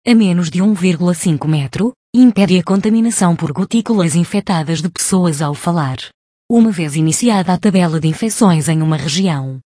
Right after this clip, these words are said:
a medida que impede a disseminação é o chamado distanciamento social,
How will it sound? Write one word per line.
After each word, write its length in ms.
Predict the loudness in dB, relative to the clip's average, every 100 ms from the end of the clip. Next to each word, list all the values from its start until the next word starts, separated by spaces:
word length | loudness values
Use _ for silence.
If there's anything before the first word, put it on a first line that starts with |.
| _
a 80 | 4
medida 380 | 4 4 2 0
que 100 | 2
impede 400 | 4 4 0 0
a 40 |
disseminação 760 | -2 0 0 0 0 0 2 2
é 80 | 0
o 80 |
chamado 420 | 0 0 0 0 -2
distanciamento 880 | -2 -2 -2 0 0 4 2 0
social, 640 | -4 -4 -2 -2 -2 -4